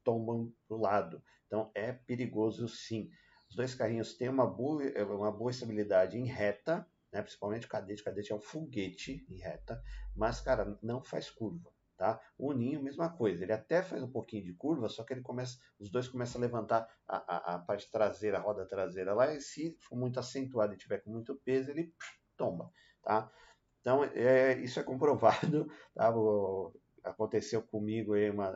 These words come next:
né, a turminha aí, a gente tava descendo pra praia, os, os dois casos foi na mesma curva lá. Antigamente, você descendo pela estrada ali,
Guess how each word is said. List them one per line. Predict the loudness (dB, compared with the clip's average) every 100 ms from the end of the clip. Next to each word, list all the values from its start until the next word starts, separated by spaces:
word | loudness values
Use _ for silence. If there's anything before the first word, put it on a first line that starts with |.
| -6 -6
né, | -2 0 0
a |
turminha | -2 -4 -4 -4 -2 -2
aí, | 0
a | -2
gente | -2 -4
tava | -4
descendo | -4 -6 -6
pra | -4
praia, | -2 0 2 2
os, | -2 -10
os | -2
dois | 0 0
casos | 2 0 0
foi | -2
na | 0
mesma | 2 0 -2 -6
curva | -6 -2 0
lá. | 0 -4 -16 -20 _ -20 _ -12
Antigamente, | -4 0 0 0
você |
descendo | -2 -4 -4 -2
pela | 2 4 6 4 0 -4
estrada | -10 -8 2 4 4
ali, | 0 -4 -4